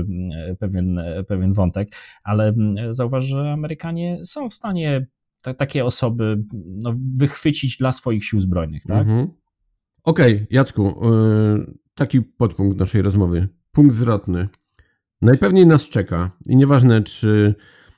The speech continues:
Speaker 2: nie, ci Rosjanie się faktycznie już teraz wycofują, czy robią jakiś manewr taktyczny, nie ma to w tej chwili żadnego znaczenia. E, czeka nas pewien punkt zwrotny w, e, formie pewnego przesilenia i to nie ulega żadnej dyskusji.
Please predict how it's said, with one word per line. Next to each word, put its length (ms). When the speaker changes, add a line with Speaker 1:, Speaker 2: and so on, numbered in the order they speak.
Speaker 2:
nie, 280
ci 160
Rosjanie 640
się 140
faktycznie 400
już 120
teraz 280
wycofują, 600
czy 140
robią 240
jakiś 240
manewr 360
taktyczny, 560
nie 120
ma 140
to 100
w 40
tej 140
chwili 220
żadnego 320
znaczenia. 460
E, 220
czeka 280
nas 160
pewien 540
punkt 340
zwrotny 800
w, 280
e, 360
formie 380
pewnego 360
przesilenia 640
i 460
to 360
nie 160
ulega 300
żadnej 260
dyskusji. 540